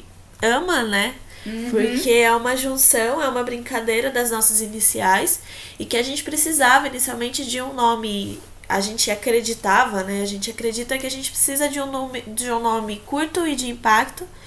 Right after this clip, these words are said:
Speaker 1: é, pra que as pessoas lembrem com facilidade da gente. E na hora que,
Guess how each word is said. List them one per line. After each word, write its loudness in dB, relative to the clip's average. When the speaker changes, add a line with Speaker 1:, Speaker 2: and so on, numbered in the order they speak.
Speaker 1:
é, 0
pra 4
que -6
as 4
pessoas 4
lembrem 0
com -8
facilidade 4
da 2
gente. -4
E -6
na 6
hora 6
que, -4